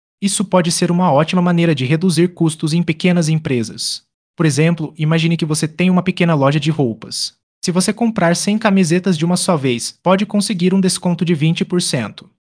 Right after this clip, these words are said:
Mas se você comprar apenas dez, o preço será muito mais alto. Portanto, planeje suas compras e considere o que você pode comprar em maior quantidade.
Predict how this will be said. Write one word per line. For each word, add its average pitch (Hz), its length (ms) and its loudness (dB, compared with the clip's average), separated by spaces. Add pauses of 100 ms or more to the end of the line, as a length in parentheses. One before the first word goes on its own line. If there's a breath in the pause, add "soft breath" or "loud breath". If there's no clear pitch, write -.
Mas 143 160 0
se - 100 -6
você 156 240 -4
comprar 180 380 0
apenas 165 400 -2
dez, 120 400 -6
o 151 100 -8
preço 180 300 -4
será 180 220 -2
muito 190 280 -4
mais 139 240 -2
alto. 120 420 -4 (320)
Portanto, 185 480 2
planeje 165 500 -2
suas 180 260 -2
compras 190 540 -2
e 180 60 -6
considere 185 640 -2
o 180 40 -6
que 180 100 -6
você 180 240 -2
pode 196 300 -2
comprar 180 420 -2
em 131 60 -4
maior 135 280 -2
quantidade. 156 800 -2